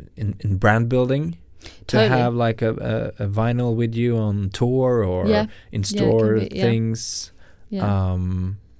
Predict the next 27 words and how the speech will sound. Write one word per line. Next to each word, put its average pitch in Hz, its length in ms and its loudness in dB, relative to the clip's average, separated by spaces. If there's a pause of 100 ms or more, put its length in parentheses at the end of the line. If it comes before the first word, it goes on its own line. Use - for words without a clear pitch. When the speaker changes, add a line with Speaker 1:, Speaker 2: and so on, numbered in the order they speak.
(400)
Speaker 2:
Well, - 100 4
I 311 160 6
often 320 400 0
say 214 320 2
as 185 140 0
well, 202 160 2
like, 160 280 -2
doing 208 240 2
something 208 380 -4
that's, - 240 -6
like, 170 180 -6
limited 180 760 -2 (280)
and 143 100 2
Speaker 1:
Yeah. 127 60 6
Speaker 2:
maybe 185 240 2
numbered 185 840 0 (540)
that 185 540 0 (420)
you're 190 160 -2
just 185 240 -2
gonna 185 140 -2
sell 180 320 2
out 196 240 0
of 143 180 -6
is 170 160 -4
a 180 60 -4
good 185 260 -2
look, 196 240 0